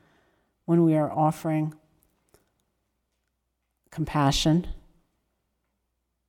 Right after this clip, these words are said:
and it seems to be effective, and when it doesn't.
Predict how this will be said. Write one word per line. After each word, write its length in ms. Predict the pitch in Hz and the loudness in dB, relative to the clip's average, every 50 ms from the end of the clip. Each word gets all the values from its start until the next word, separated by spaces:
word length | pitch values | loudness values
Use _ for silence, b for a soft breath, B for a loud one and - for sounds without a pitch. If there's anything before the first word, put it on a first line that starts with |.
| _ - | _ 0
and 120 | 156 151 | 0 2
it 60 | 151 143 | 2 2
seems 320 | - - 170 156 147 - | 2 2 2 2 2 0
to 120 | - 160 | -4 -4
be 120 | 151 156 147 | -2 -2 -2
effective, 720 | 139 143 - - 135 139 - - - 170 170 180 170 - - - | -4 -4 -4 -2 -2 -2 -2 -4 -4 -2 -2 -2 -4 -8 -8 -4
and 180 | 160 156 151 | -2 -2 0
when 140 | 151 156 156 | 0 0 0
it 140 | 165 165 - | -2 -4 -4
doesn't. 560 | - 190 214 220 - 180 147 143 - - - | -4 -4 -4 -4 -4 -6 -6 -8 -10 -14 -20